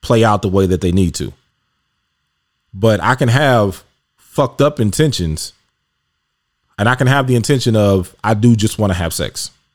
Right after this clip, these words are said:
Period, point blank, period. That's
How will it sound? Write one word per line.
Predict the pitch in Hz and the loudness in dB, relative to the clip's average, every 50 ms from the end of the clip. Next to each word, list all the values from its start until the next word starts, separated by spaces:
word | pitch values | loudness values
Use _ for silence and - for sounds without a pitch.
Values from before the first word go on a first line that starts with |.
| _ _ _ _ _ _ | _ _ _ _ _ _
Period, | - - - 175 151 135 131 131 | -4 0 2 2 4 4 2 0
point | - - 139 123 113 98 | 0 0 0 0 0 0
blank, | 101 107 107 98 90 - | 0 0 0 0 -4 -6
period. | - - 123 104 95 87 87 87 - - - _ _ _ _ | -6 -2 -2 0 0 0 0 -2 -4 -8 -16 _ _ _ _
That's | - 120 120 117 - | 0 0 0 0 -2